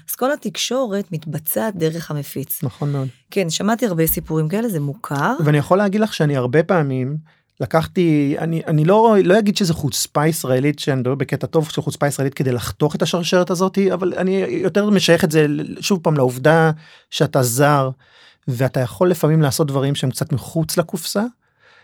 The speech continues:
Speaker 2: והייתי אומר, "תקשיבו, אמ, סבבה, בואו, בואו, בואו, בואו, אה, את הפגישה הבאה נעשה כבר עם הלקוח. ובואו, אה, אני מבין שאתם רוצים להגן עליו, ואני,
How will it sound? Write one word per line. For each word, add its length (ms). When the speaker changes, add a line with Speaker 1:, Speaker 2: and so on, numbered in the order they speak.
Speaker 2:
והייתי 480
אומר, 280
"תקשיבו, 480
אמ, 520
סבבה, 440
בואו, 220
בואו, 200
בואו, 240
בואו, 400
אה, 220
את 100
הפגישה 300
הבאה 160
נעשה 220
כבר 140
עם 120
הלקוח. 500
ובואו, 480
אה, 260
אני 100
מבין 240
שאתם 220
רוצים 260
להגן 320
עליו, 340
ואני, 140